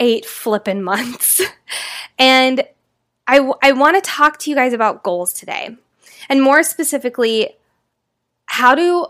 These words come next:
adjust your goals and how to steer into the skid when it comes to achieving your goals during quarantine. Because I know that this has thrown a lot of wrenches in a lot of people's lives.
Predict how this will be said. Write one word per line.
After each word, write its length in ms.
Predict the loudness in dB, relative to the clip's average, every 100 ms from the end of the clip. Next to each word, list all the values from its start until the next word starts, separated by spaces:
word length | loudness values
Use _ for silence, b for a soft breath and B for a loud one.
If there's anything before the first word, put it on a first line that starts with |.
| -4
adjust 800 | -4 -6 -2 0 0 -6 -10
your 140 | -6 -6
goals 440 | -2 -2 -2 -2
and 80 | -6
how 140 | -4
to 100 | -4
steer 520 | -4 -6 -8 -4 -2 -2
into 200 | -2 -4
the 140 | -4
skid 680 | -4 -4 -2 0 0 -2 -4 B B B B B
when 140 | 0
it 100 | 0
comes 340 | 0 -2 -2 -4
to 460 | -4 -2 -2 -2 -6 _ _ -8
achieving 480 | -4 -4 -2 -2
your 120 | -2 -2
goals 340 | 0 0 0
during 240 | -4 -6
quarantine. 640 | -8 -12 -14 -14 -16 -16 -18 _ _ _ _ _ _ _ _ _ -10
Because 300 | -6 0 0
I 140 | 0
know 280 | 0 0 2
that 140 | 2
this 160 | 0 -6
has 100 | -6
thrown 220 | -4 -2
a 60 | -2
lot 280 | 0 2 2
of 80 |
wrenches 600 | 0 -4 -4 -4 -2 -6 -10 B B
in 140 | 0 2
a 120 | 2
lot 340 | 2 0 0
of 60 | -2
people's 360 | -6 -6 -4
lives. 640 | 0 2 2 0 -8 -8